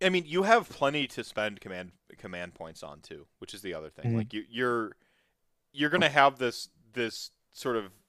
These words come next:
Speaker 1: understanding that you need to be, like, like, be spending them, always be spending them, right? And,
Speaker 2: Mm-hmm.
Speaker 1: um, it's adding more decisions,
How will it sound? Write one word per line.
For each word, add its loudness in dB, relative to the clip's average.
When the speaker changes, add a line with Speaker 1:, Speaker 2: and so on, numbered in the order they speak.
Speaker 1:
understanding 2
that -2
you -8
need -6
to -12
be, -20
like, -4
like, -2
be -6
spending -6
them, -18
always -2
be -20
spending -14
them, -20
right? -12
And, 2
Speaker 2:
Mm-hmm. 4
Speaker 1:
um, 4
it's -2
adding 6
more 2
decisions, -6